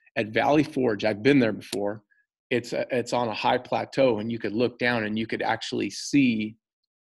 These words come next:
Philadelphia. That's probably about a fifteen to twenty minute, eh, maybe a little bit more drive from Valley Forge to, uh, Philadelphia.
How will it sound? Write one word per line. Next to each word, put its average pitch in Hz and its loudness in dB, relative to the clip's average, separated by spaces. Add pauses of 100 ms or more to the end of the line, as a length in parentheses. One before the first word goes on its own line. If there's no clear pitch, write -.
(320)
Philadelphia. 107 0
That's 113 -4
probably 117 -2
about 104 -2
a 107 -6
fifteen 110 -4
to 107 -8
twenty 107 -6
minute, 107 -6 (120)
eh, 139 -2
maybe 113 0
a 110 0
little 107 -2
bit 110 -12
more 107 -4
drive 107 -2
from 101 -14
Valley 104 0
Forge 104 -4
to, 101 -4
uh, - -8
Philadelphia. 104 -4